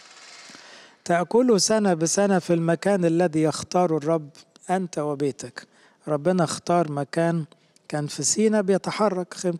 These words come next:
الاجتماع. بعد كده لما يشوع دخل كنعان كان في مكان اسمه شيلو،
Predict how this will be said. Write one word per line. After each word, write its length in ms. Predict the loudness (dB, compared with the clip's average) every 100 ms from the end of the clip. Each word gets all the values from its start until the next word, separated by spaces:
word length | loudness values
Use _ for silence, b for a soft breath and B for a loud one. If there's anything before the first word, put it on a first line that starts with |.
| -6
الاجتماع. 640 | -6 -8 -10 -8 -8 -8
بعد 320 | -6 -6 -4
كده 400 | -4 -2 0 0 -4 B B B -8
لما 260 | -4 -2
يشوع 260 | -2 0 -2
دخل 420 | 0 -2 -2 -4
كنعان 600 | -4 -6 -4 -2 -2 -2 -6 b b b b -6
كان 160 | -6
في 180 | -2 -2
مكان 360 | -2 0 0 0
اسمه 300 | -2 -4 -6
شيلو، 540 | -4 -4 -2 -2 -4